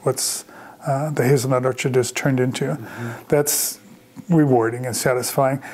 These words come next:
Speaker 1: The quality of the, uh, the product that we've wound up is, is very, uh, rewarding. And, you know, you're always really nervous when you go into something like this. Is, is it gonna work? Is it gonna be good? Are people gonna like it? And to get to the point where I am today, where I'm getting,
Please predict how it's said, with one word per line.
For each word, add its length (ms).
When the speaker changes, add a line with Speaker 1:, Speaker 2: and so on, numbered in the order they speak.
Speaker 1:
The 80
quality 760
of 380
the, 360
uh, 140
the 100
product 440
that 100
we've 200
wound 240
up 220
is, 180
is 120
very, 300
uh, 220
rewarding. 560
And, 160
you 80
know, 60
you're 180
always 220
really 260
nervous 420
when 100
you 80
go 180
into 200
something 320
like 180
this. 220
Is, 120
is 140
it 40
gonna 180
work? 280
Is 100
it 60
gonna 160
be 80
good? 260
Are 140
people 220
gonna 180
like 220
it? 140
And 220
to 100
get 220
to 80
the 80
point 220
where 140
I 40
am 80
today, 320
where 160
I'm 100
getting, 400